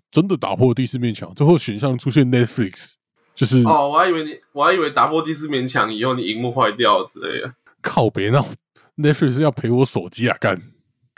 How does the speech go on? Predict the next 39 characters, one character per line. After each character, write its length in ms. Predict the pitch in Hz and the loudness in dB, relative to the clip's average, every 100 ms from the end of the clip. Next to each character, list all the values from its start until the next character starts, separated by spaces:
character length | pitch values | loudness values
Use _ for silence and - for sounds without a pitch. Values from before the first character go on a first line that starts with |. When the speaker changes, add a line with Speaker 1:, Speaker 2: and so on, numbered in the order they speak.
| - | -2
Speaker 2:
但 120 | 143 | 2
那 100 | 156 | 2
真 120 | 147 | 0
的 100 | 151 | -4
打 200 | 120 104 | -2 -2
坏 200 | 135 117 | 2 2
了， 260 | 104 117 - _ | 2 -2 -10 _
打 180 | 92 110 | -2 -2
破 240 | 151 135 | 2 4
了。 240 | 117 107 - _ _ _ _ _ _ | 4 0 -6 _ _ _ _ _ _
Speaker 1:
太 240 | - 160 120 | -6 -2 -2
神 340 | - - 110 85 104 | -2 0 0 0 -4
了。 300 | 110 104 92 - _ _ _ _ _ _ - - | 0 -2 -4 -12 _ _ _ _ _ _ -10 0
诶， 120 | 254 - - - | 0 0 -20 -8
如 220 | 123 185 | 0 0
果， 100 | - 294 302 - _ _ _ _ _ _ _ _ 107 | 2 2 2 2 _ _ _ _ _ _ _ _ -8
不 60 | - | -4
行， 200 | 147 110 | -4 -2
这 80 | 160 | 0
个 80 | 185 | 2
东 160 | 156 | 4
西 80 | 143 | 2
感 160 | 120 98 | -2 -4
觉 80 | |
很 160 | 107 101 | -4 -2
多 140 | 117 | 2
人 120 | 117 107 | 2 2
做 160 | 120 | 0
过， 180 | 113 117 | 2 0
就 120 | 120 | 0
是， 300 | 123 131 120 117 _ _ _ _ _ _ _ _ _ - | 2 4 2 0 _ _ _ _ _ _ _ _ _ -4
就 80 | 135 | 2
是 480 | 139 135 131 117 - _ _ _ _ _ | 4 4 4 2 -6 _ _ _ _ _
游 180 | 123 123 | 2 2
戏 360 | - 165 123 120 _ _ _ | 4 0 -2 -10 _ _ _
真 140 | 160 | -2
的 140 | 147 131 | 0 4
用 160 | 139 | 4
手 240 | 127 113 | 2 -2